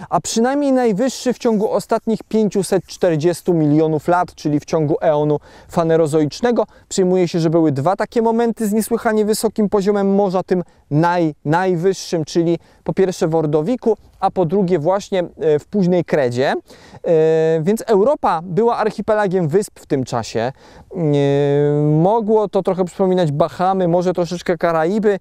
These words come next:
i w tej opoce, bo jeżeli Was ciekawi, co to jest za skała, to w większości to jest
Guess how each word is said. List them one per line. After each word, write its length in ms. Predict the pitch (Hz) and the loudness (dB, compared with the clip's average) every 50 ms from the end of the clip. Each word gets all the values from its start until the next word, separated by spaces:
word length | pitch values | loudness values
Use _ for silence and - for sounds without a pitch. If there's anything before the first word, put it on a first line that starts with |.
| - - - - - 160 160 147 151 151 147 147 147 147 - _ - | -6 -16 -20 -8 -2 0 2 2 4 2 2 2 0 0 -2 _ -2
i 140 | 202 180 160 | 0 0 0
w 80 | - | 0
tej 280 | - - 226 226 226 220 _ _ _ _ - | 0 0 0 0 0 -2 _ _ _ _ 0
opoce, 800 | 208 175 - - - 233 254 262 - - - - 139 113 110 - _ _ _ - - | 0 0 0 -2 0 2 2 2 0 -4 -6 -6 -6 -6 -6 -10 _ _ _ -10 -2
bo 260 | - 131 135 143 151 | 0 2 2 2 2
jeżeli 300 | 151 147 135 151 165 160 | 0 0 0 0 0 0
Was 140 | 156 160 151 | 0 -2 -4
ciekawi, 320 | - - - 170 160 156 147 | -6 -6 -2 -2 -2 -2 -4
co 120 | - 175 | -6 -2
to 80 | - 180 | 0 0
jest 160 | 170 156 147 | 0 2 0
za 120 | 147 160 | -2 -4
skała, 320 | - - - 196 185 180 - | -4 -4 -2 0 0 0 0
to 100 | 180 165 | -2 -4
w 80 | 147 | -2
większości 540 | 156 190 185 - - 269 277 - - - 226 | 0 -2 -2 -2 0 -2 -2 -2 -4 -8 -2
to 80 | - 214 | -2 -2
jest 140 | 185 - | -2 -2